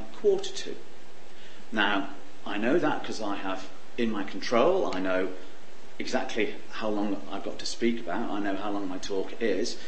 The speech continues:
hopefully will considerably less than finishing at quarter two. But equally, if I wanted to, at quarter two, I could just sit down.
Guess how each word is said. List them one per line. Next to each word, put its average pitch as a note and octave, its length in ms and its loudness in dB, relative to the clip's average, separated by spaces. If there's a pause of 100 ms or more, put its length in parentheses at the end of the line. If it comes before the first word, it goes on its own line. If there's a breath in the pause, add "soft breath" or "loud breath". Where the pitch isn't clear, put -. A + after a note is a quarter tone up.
(920 loud breath)
hopefully A2 320 0
will F#2 100 0
considerably G2 460 -2
less - 340 0
than F#2+ 220 0
finishing F#2+ 400 -2
at G2 160 -2
quarter G2 280 0
two. G#2 220 0
But C#3+ 120 0
equally, C3+ 420 4
if A#2 140 2
I D3+ 100 2
wanted G3 440 2
to, G#2+ 360 0 (260)
at - 180 0
quarter G#3+ 300 8
two, A#2+ 180 2
I B2 60 4
could C3 140 0
just D#3+ 180 0
sit E3 160 0
down. F#3 420 2